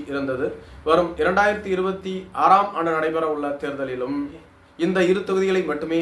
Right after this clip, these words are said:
அதிமுக கூட்டணி கைப்பற்றும் என்றும் எஞ்சிய நான்கு தொகுதிகளை திமுக கூட்டணியே கைப்பற்றும் என்றும் கூறப்படுகிறது. மொடக்குறிச்சி தொகுதியில்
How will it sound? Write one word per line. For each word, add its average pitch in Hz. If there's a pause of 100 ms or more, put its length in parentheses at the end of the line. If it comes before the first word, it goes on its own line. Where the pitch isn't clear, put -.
(100)
அதிமுக 151
கூட்டணி 143
கைப்பற்றும் 139
என்றும் 127 (400)
எஞ்சிய 190
நான்கு 165
தொகுதிகளை 160
திமுக 170
கூட்டணியே 147
கைப்பற்றும் 143
என்றும் 135
கூறப்படுகிறது. 135 (440)
மொடக்குறிச்சி 196
தொகுதியில் 160